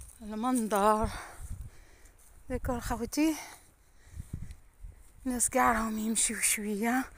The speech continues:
بصح كاينة الأخرى هنايا أنا ما نقدر لهاش. ناموس. بونجور مدام، بونجور.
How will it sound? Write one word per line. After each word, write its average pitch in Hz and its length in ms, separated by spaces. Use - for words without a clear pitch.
بصح - 260
كاينة 294 420
الأخرى 285 300
هنايا 240 520
أنا 262 140
ما 262 100
نقدر 240 400
لهاش. 226 720
ناموس. 254 640
بونجور 277 460
مدام، 262 380
بونجور. 294 440